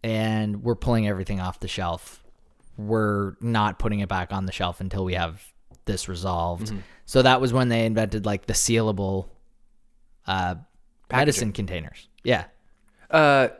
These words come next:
Speaker 2: you mean, like, with the foil back plastic
Speaker 1: Ex-
Speaker 2: sheets?
Speaker 1: like, you, you need to, like, take the cap off, and then there's a, a solid plastic
Speaker 2: Oh, like a
Speaker 1: seal.
Speaker 2: Gatorade.
Speaker 1: Yeah, exactly.
Speaker 2: Yeah.
Speaker 1: Yeah.
Speaker 2: That's
Speaker 1: That,
Speaker 2: interesting.
Speaker 1: that, I guess, didn't exist before.
Speaker 2: Oh, wow.
Speaker 1: Yeah.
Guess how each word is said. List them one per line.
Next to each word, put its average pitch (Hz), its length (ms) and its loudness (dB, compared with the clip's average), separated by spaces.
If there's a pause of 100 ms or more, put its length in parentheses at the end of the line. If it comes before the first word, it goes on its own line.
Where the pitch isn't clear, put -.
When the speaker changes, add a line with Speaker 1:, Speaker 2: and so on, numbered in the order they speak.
Speaker 2:
you 151 100 -4
mean, 156 140 -2
like, 135 160 -2
with 131 100 -8
the 123 60 0
foil 120 400 4
back 131 560 -2
plastic - 720 -4 (140)
Speaker 1:
Ex- 165 140 6
Speaker 2:
sheets? 175 380 -2
Speaker 1:
like, 151 260 8
you, 143 140 4
you 143 240 0
need 147 200 2
to, 139 100 4 (300)
like, 120 300 4 (220)
take 135 220 2
the 127 80 0
cap 120 300 4
off, 98 220 -2
and 110 140 -4
then 107 120 -2
there's 104 180 -4
a, 95 100 -6 (180)
a 98 120 -6
solid 104 460 0
plastic - 300 2
Speaker 2:
Oh, 196 60 10
like 170 160 6
a 165 40 4
Speaker 1:
seal. 180 200 8
Speaker 2:
Gatorade. 110 280 2 (180)
Speaker 1:
Yeah, 269 160 10
exactly. 131 500 4 (320)
Speaker 2:
Yeah. 151 160 6
Speaker 1:
Yeah. 87 40 -2 (200)
Speaker 2:
That's 240 200 -4
Speaker 1:
That, 139 80 8
Speaker 2:
interesting. 123 260 -2
Speaker 1:
that, 147 180 10
I 139 120 6
guess, 117 260 2
didn't 113 240 0
exist 101 400 -4
before. - 480 -6 (280)
Speaker 2:
Oh, 254 100 -8
wow. 320 520 -2
Speaker 1:
Yeah. 117 260 4